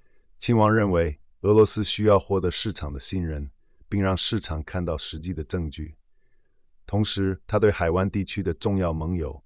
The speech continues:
阿联酋也抱有同样的信心。感谢您的收听，这就是今天的国际市场新闻摘要。我们将继续关注这些故事的发展，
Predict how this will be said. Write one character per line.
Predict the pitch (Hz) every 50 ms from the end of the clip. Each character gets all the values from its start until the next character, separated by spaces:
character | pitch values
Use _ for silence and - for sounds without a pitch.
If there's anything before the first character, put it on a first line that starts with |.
| _
阿 | - 90 90
联 | 87 85 85
酋 | 82 - - 78 76 76 73 -
也 | - - 76
抱 | - - 87 82
有 | 80 76
同 | - - - 82 80
样 | 87 92 92 87
的 | 76
信 | 71 - - 80 78
心。 | - - 82 78 78 76 - _
感 | - 110 117
谢 | 110 - 135
您 | 131 127
的 | 120 117
收 | 110 - 120 113
听， | 110 - 117 113 113 113 117 117 - _ _ _ _ _ _ _ _
这 | - 113
就 | 107 110
是 | 98 -
今 | 85 - 107 107
天 | 101 110 117 113
的 | 110 101
国 | 90 - - 92 98
际 | 95 95 104
市 | 95 - - 110
场 | - - 85 78 76
新 | 73 - - 98 95
闻 | 92 90 92
摘 | - - 90 90
要。 | 92 95 92 85 78 78 - - _ _ _ _ _ _ _ _ _ _ _ _ _ _ _ _ _ _
我 | - 85
们 | 90 92
将 | 87 107 101 101 95
继 | - - 104
续 | 92 - 95
关 | 87 - 98 95 98
注 | 90 95 92 85
这 | - 90
些 | 82 - 90 85
故 | - - 104 92
事 | - - 80
的 | 76 78
发 | - - - 87 85
展， | - - 78 78